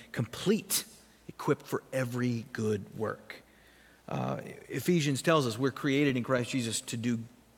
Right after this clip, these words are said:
good works. How do we know what those works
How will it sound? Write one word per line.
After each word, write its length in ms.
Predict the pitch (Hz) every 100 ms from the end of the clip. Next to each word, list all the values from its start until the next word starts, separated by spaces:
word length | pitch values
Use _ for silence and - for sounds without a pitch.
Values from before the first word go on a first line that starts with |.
| -
good 300 | 135 113 113
works. 540 | 127 110 - - - - - - - -
How 240 | - - 135
do 60 |
we 160 | 135 131
know 640 | 131 156 135 113 107 104 - - - - - - -
what 180 | 117 117
those 220 | 139 123
works 340 | 113 127 117